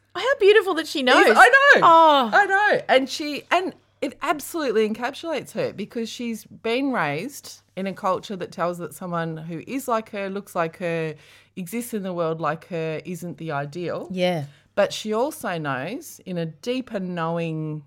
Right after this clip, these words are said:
Speaker 1: Mm,
Speaker 2: Brene
Speaker 1: mm,
Speaker 2: Brown sense,
Speaker 1: mm, mm.
Speaker 2: that she's fucking awesome.
Speaker 1: Yeah. <laughs>
Speaker 2: So the two things are competing.
Speaker 1: Yeah, they really
Speaker 2: And
Speaker 1: are.
Speaker 2: dating brings all that stuff
Speaker 1: Uh, I
Speaker 2: to
Speaker 1: think
Speaker 2: the fore.
Speaker 1: extremely profound. I reckon a lot of people feel like that.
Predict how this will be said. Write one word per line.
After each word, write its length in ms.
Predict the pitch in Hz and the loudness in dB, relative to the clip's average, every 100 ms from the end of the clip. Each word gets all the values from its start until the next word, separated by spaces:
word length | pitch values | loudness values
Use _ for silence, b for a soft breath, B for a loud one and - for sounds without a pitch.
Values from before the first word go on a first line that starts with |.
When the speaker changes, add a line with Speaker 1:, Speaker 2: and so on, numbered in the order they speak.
| - | -8
Speaker 1:
Mm, 120 | 262 | 0
Speaker 2:
Brene 360 | 180 180 175 170 | 2 2 -2 -2
Speaker 1:
mm, 40 | |
Speaker 2:
Brown 300 | 165 160 156 | -2 -2 -4
sense, 640 | 165 - 185 175 233 214 233 | -6 -6 -4 -2 -2 -4 -4
Speaker 1:
mm, 220 | 233 214 | -4 -4
mm. 80 | 220 _ _ _ _ _ _ | -6 _ _ _ _ _ _
Speaker 2:
that 260 | 196 175 - | 0 0 -2
she's 300 | - 202 170 | -10 -10 -12
fucking 420 | - 214 214 185 | -8 -6 -6 -6
awesome. 480 | 160 165 - 143 - | -6 -6 -8 -12 -8
Speaker 1:
Yeah. 260 | - 254 190 | 4 4 4
<laughs> 120 | - - - | -2 -14 -4
Speaker 2:
So 140 | 226 | 0
the 140 | 214 208 | 2 0
two 340 | - 339 262 | -2 -4 -4
things 420 | 240 240 226 214 - | -6 -6 -4 -6 -4
are 120 | 180 | -6
competing. 540 | 180 185 175 339 - 339 | -6 -10 -8 -4 -4 -2
Speaker 1:
Yeah, 260 | 339 320 | -2 -2
they 220 | 220 247 247 | -4 -6 -6
really 320 | 254 269 269 | -8 -8 -2
Speaker 2:
And 120 | - | 0
Speaker 1:
are. 120 | 226 247 | 0 0
Speaker 2:
dating 400 | 190 208 208 196 | 0 0 -2 -6
brings 300 | 185 175 170 | -6 -10 -8
all 260 | 170 180 | -6 -4
that 240 | 170 147 - | -4 -6 -10
stuff 420 | - 156 147 - - | -6 -6 -6 -12 -8
Speaker 1:
Uh, 120 | 262 _ - | -8 _ -4
I 160 | 277 | -2
Speaker 2:
to 60 | 359 | -2
Speaker 1:
think 140 | 359 226 | 0 -2
Speaker 2:
the 80 | |
fore. 400 | 170 180 170 147 - | 0 -2 -2 -2 -8
Speaker 1:
extremely 480 | - - 202 170 156 | -14 -4 -2 -2 -4
profound. 580 | 147 143 135 175 - - _ - | -6 -8 -6 -6 -6 -14 _ -2
I 140 | 180 | 0
reckon 360 | 180 175 175 - | 0 -2 -8 -6
a 100 | 156 | -6
lot 160 | 147 | -2
of 80 | 165 | -2
people 300 | 156 151 156 | -4 -10 -12
feel 180 | 139 156 | -12 -12
like 220 | 160 170 | -10 -14
that. 240 | - 170 | -16 -18